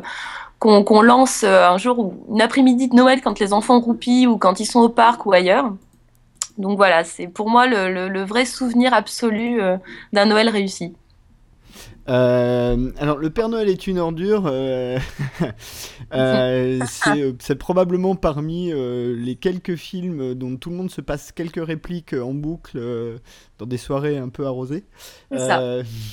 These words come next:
Speaker 1: <laughs> À peu
Speaker 2: mais le
Speaker 1: près.
Speaker 2: truc marrant, c'est qu'il est pas sorti à Noël, il est sorti en août.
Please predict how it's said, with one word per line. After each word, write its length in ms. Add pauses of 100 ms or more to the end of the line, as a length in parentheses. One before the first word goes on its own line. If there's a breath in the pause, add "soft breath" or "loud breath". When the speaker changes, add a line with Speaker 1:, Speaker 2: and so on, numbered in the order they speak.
(180 loud breath)
Speaker 1:
<laughs> 400
À 480
peu 120
Speaker 2:
mais 60
le 80
Speaker 1:
près. 80
Speaker 2:
truc 200
marrant, 280
c'est 200
qu'il 200
est 40
pas 160
sorti 300
à 40
Noël, 400
il 120
est 40
sorti 240
en 140
août. 320